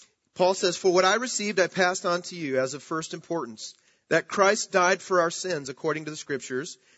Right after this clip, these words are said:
that he was buried, that he was raised on the third day according to the Scriptures, and that he appeared to Cephas," that's Peter, "and then to the twelve," and then here you go, "After that, he appeared to more than five hundred of the brothers and sisters at the same time,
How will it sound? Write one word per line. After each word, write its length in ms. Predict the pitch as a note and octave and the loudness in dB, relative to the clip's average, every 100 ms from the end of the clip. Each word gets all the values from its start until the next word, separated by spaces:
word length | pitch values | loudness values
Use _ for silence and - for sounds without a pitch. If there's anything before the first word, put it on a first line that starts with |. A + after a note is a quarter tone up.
| _ | _
that 100 | D3 | 0
he 60 | D#3+ | 0
was 140 | D#3+ | -4
buried, 560 | A#2+ D#3 D#3+ C#3+ C#3 D#3+ _ _ | -2 0 2 0 -4 -8 _ _
that 120 | - | -2
he 60 | D3 | -2
was 160 | D3+ C3 | -4 -6
raised 460 | C#3+ E3 F#3+ G3 | 0 4 4 2
on 100 | G3 | -4
the 80 | F#3 | -2
third 240 | F#3 E3+ | -2 -2
day 120 | E3 D#3 | 0 -2
according 340 | D3+ D#3 D3 | 0 -4 -4
to 80 | D#3 | -6
the 40 | |
Scriptures, 540 | D3+ - C3 - C#3+ C3+ | -8 -6 -8 -6 -10 -4
and 80 | |
that 100 | C#3 | -4
he 60 | C#3+ | -2
appeared 380 | C#3 - D3+ D#3 | -6 -4 -6 -4
to 100 | F3+ | -8
Cephas," 540 | - D3 C#3 D#3+ D#3+ | -8 -8 -6 -6 -6
that's 200 | - A2+ | -10 -14
Peter, 300 | - A2+ G#2+ _ _ _ _ - _ _ | -10 -8 -8 _ _ _ _ -20 _ _
"and 160 | D#3 D#3 | 0 2
then 140 | E3+ | 2
to 60 | F#3 | 0
the 80 | G3 | -2
twelve," 480 | - D#3+ D3 D#3 - | 2 4 4 2 -6
and 120 | D3 | -6
then 160 | D3+ D3 | -4 -4
here 140 | D#3 | -6
you 60 | E3+ | -2
go, 180 | C#3 | -2
"After 380 | C3+ D3 E3 G3+ | 2 0 0 2
that, 240 | F3 E3 - | 4 4 0
he 240 | F#3 F#3 | -6 -2
appeared 420 | F#3+ - D#3+ D#3 | -4 -2 -4 -4
to 80 | G3 | -6
more 240 | F3 C#3+ | -2 -2
than 140 | D3 C#3+ | -2 -6
five 680 | - - D3 D#3+ F#3 F#3+ F#3 _ _ _ | -12 0 2 4 2 0 -6 _ _ _
hundred 680 | - - A3 E3+ C#3 B2+ C3 _ - | -14 -4 -4 0 -2 -2 -4 _ -6
of 140 | C#3 | -4
the 80 | C#3+ | -4
brothers 400 | C3 D#3 D#3+ D#3 | 0 0 0 -8
and 80 | D#3+ | -10
sisters 400 | D3+ C3+ C#3 B2+ | -8 -8 -8 -8
at 80 | |
the 80 | B2 | -8
same 320 | - C3+ C3+ | -10 -6 -6
time, 380 | C#3+ C3 A2+ G#2+ | -6 -6 -4 -6